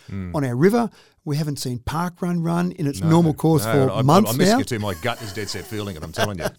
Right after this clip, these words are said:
Speaker 2: <laughs> That's right. They've been running one of their alternative courses.
Speaker 1: Yes,
Speaker 2: But
Speaker 1: yes.
Speaker 2: again, they can't even run that alternative course at the moment. They haven't run Park Run for the last couple of weeks.
Speaker 1: Mm.
Speaker 2: Narromine's been the same. They haven't been able to run down there. So that has an impact.
Speaker 1: Mm.
Speaker 2: But all of this high flood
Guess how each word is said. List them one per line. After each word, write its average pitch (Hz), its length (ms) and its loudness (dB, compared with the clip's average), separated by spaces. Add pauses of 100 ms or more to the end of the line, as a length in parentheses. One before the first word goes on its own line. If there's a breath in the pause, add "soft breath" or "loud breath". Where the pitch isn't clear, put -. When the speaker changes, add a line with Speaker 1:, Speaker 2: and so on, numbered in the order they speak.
(140)
Speaker 2:
<laughs> - 260 -14
That's 202 180 -4
right. 185 160 0
They've 185 120 -2
been 180 160 -2
running 175 280 -2
one 165 140 -2
of 156 60 -4
their 147 100 -2
alternative 185 560 0
courses. 190 460 2
Speaker 1:
Yes, - 180 -18
Speaker 2:
But 151 180 -2
Speaker 1:
yes. - 0 -
Speaker 2:
again, 180 300 0
they 175 80 -2
can't 180 260 2
even 143 140 -2
run 143 160 0
that 139 140 -2
alternative 165 480 -2
course 165 240 -2
at 160 40 -12
the 165 60 -8
moment. 165 300 -4
They 175 80 -14
haven't 139 240 -6
run 151 180 -2
Park 160 320 -8
Run 156 120 -4
for 156 100 -10
the 147 40 -4
last 143 200 -6
couple 160 160 -8
of 156 40 -10
weeks. 151 200 -4
Speaker 1:
Mm. 110 60 -6
Speaker 2:
Narromine's 160 420 0
been 156 160 -2
the 151 80 -4
same. 165 340 -2 (400 loud breath)
They 175 80 -4
haven't 151 140 0
been 151 80 2
able 151 40 0
to 147 60 2
run 151 220 0
down 147 160 -2
there. 156 180 -2
So 160 240 2
that 170 260 2
has 170 140 0
an 139 60 -2
impact. 139 440 -2
Speaker 1:
Mm. 95 200 -10
Speaker 2:
But 85 240 -4
all 214 260 4
of 220 80 0
this 170 220 -2
high 165 580 -4
flood 151 580 -6